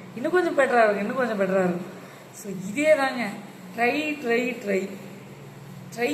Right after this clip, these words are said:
பண்ணிக்கிட்டே இருக்கணுங்க. தாமஸ் ஆல்வா எடிசன் எப்படி பல்பு கண்டுபிடிச்சாரோ நாமளும் வந்து சிறப்பா வந்து செஞ்சுட்டு போயிட்டே இருக்கணும். நமக்கு என்ன திறமை இருக்கு? உங்கள் சுகன்யா. லைக் பண்ணுங்க, ஷேர் பண்ணுங்க, சப்ஸ்கிரைப் பண்ணுங்க,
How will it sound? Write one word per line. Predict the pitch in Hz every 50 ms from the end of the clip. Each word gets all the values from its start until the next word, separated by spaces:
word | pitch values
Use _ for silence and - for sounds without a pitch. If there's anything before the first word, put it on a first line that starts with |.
| 285 -
பண்ணிக்கிட்டே | 302 262 247 233 208 185 233 220 220
இருக்கணுங்க. | 208 202 190 185 180 170 170 175 180 185 185 - - - - - - - - - -
தாமஸ் | 190 185 208 240 277 285 285 285 - 254
ஆல்வா | 240 220 208 202 196 185 180 185
எடிசன் | 185 214 - 226 214 202 - - - - - - - - - - - - 214
எப்படி | 185 180 285 - 254 196
பல்பு | 202 196 202 202 -
கண்டுபிடிச்சாரோ | 208 220 202 190 202 202 185 180 - 190 175 170 170 180 185 185 180 175
நாமளும் | 175 185 185 185 202 202 190 180
வந்து | 175 170 165 180 - - - - - - - - - - - - - - - - -
சிறப்பா | - - 240 220 220 240 240 - 247 240 226 214 208
வந்து | 196 190 196 233 254 330 359 349 - - - - - - - - - - - -
செஞ்சுட்டு | 208 202 202 208 196 190 190
போயிட்டே | 202 190 180 208 196
இருக்கணும். | 190 185 185 185 214 208 190
நமக்கு | 180 180 180 180 -
என்ன | 180 180 190 - -
திறமை | 190 180 180 170 170
இருக்கு? | 170 - - - - - - - - 143 - - - - - - - - - - - - 196
உங்கள் | 208 233 247 262 254 247 -
சுகன்யா. | - 196 180 185 180 185 180 185 - 190
லைக் | 196 208 202 -
பண்ணுங்க, | 233 220 214 214 226 214 220
ஷேர் | 202 202 196 -
பண்ணுங்க, | 202 196 190 196 196 196
சப்ஸ்கிரைப் | - 180 - - 202 185 170
பண்ணுங்க, | 165 160 - -